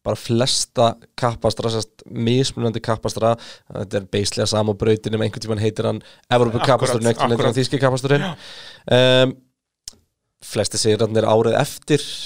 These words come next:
Speaker 1: eh, sem sagt, á öðru ári.
Speaker 2: Já.
Speaker 1: Og, eh, flestir sigrar á, á sama mánuðinum. Em,
Speaker 2: Það er basically bara ef það er til eitthvað met, þá er Hamilton með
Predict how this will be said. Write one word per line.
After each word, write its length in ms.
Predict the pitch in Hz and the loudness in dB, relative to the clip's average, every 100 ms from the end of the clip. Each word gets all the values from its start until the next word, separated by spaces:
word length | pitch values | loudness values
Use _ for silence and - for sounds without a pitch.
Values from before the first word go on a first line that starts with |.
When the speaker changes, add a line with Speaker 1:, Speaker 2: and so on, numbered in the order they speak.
| - | -10
Speaker 1:
eh, 280 | 139 139 131 131 | -4 -4 -4 -4
sem 0 | |
sagt, 160 | 123 127 | -4 0
á 60 | 127 | 2
öðru 220 | 147 160 | 2 4
ári. 260 | 151 151 123 - _ 165 | 4 4 -2 -10 _ -6
Speaker 2:
Já. 140 | 135 - - - - | -6 -6 -20 -20 -10
Speaker 1:
Og, 600 | 120 110 110 110 110 107 | 0 4 6 6 4 4
eh, 340 | 113 113 113 113 - - | 4 6 6 4 -2 -2
flestir 280 | 143 139 | 0 0
sigrar 380 | 131 151 123 113 | 0 0 0 -2
á, 40 | 101 104 | -2 -4
á 240 | 110 107 - _ | -4 -4 -8 _
sama 360 | - 120 117 107 | 2 2 2 2
mánuðinum. 520 | 127 175 185 180 160 - - _ - - - _ | 4 4 2 -2 -4 -10 -20 _ -20 -20 -20 _
Em, 400 | - 131 139 139 139 _ _ | 2 6 6 6 0 _ _
Speaker 2:
Það 120 | 156 | 2
er 40 | |
basically 360 | 175 196 214 196 | 2 0 -2 -2
bara 160 | 180 190 | 2 4
ef 60 | |
það 80 | 196 | 4
er 40 | |
til 200 | 185 220 220 | 4 2 4
eitthvað 200 | 196 190 | 0 2
met, 260 | 190 185 | 2 2
þá 240 | - - 175 | -2 0 2
er 40 | |
Hamilton 320 | 175 170 156 | 2 -2 -4
með 140 | 147 | -2